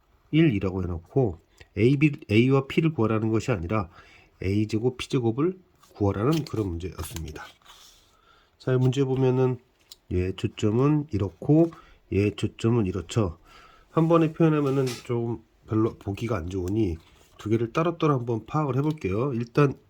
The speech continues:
이 길이는, 이 길이는 포물선의 정의에 의해서 이 길이는 요 길이와 같을 것이고, 그러면 일 빼기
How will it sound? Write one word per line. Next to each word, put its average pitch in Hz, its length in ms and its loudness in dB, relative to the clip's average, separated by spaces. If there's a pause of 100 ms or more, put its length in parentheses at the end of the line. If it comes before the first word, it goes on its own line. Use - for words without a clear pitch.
이 151 300 4
길이는, 87 500 -2 (840)
이 95 180 0
길이는 107 640 -2 (1040)
포물선의 127 460 0
정의에 101 300 0
의해서 82 260 -4
이 98 160 -2
길이는 110 480 2 (640)
요 104 100 0
길이와 117 280 2
같을 92 260 -6
것이고, 123 580 2 (320)
그러면 101 300 0
일 160 300 0 (360)
빼기 170 540 4